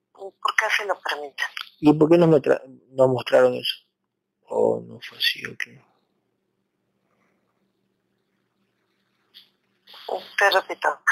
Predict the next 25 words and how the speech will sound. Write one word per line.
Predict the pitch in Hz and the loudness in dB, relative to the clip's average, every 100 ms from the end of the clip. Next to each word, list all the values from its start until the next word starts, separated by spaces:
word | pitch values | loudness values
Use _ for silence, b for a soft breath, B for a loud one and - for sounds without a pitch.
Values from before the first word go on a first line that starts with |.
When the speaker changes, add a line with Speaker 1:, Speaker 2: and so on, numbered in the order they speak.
| B 220 B - | B 2 B -2
Speaker 1:
puede | 208 208 | 0 0
ser | 208 196 175 | 0 0 2
de | 190 190 | 0 -2
él, | 190 226 220 | -6 -10 -4
no | 220 | 0
específicamente | 226 - 214 - 180 175 - 170 165 185 | 0 -2 -4 -6 -6 -8 -8 -8 -14 -10
de | 180 | -6
él | 220 220 | -4 0
o | 190 | 0
de | 175 | 2
otra | 180 190 185 - | 2 2 -4 -8
persona, | - - 214 214 220 B B B - | -8 -8 -10 -12 -6 B B B -6
siempre | 202 180 | -10 -10
y | 185 | -10
cuando | - 208 220 - - _ - 185 190 | -10 -6 -2 -2 -4 _ -20 -18 -6
las | 196 196 | -2 -2
entidades | 208 196 202 208 196 | -4 -10 -2 -2 -2
así | 180 170 170 | -4 -8 -12
no | 165 | -8
lo | 156 - | -8 -6
permiten. | 151 147 147 _ _ _ - B B B B _ _ _ _ _ | -8 -8 -16 _ _ _ -8 B B B B _ _ _ _ _
Mm, | 196 196 190 - - - _ _ _ _ - | -10 -10 -10 -14 -16 -20 _ _ _ _ -4
es | - | -2
caprichoso | - 202 160 - - - - 139 | -2 -4 -6 -4 -6 -6 -8 -8
eso. | 131 - | -6 -8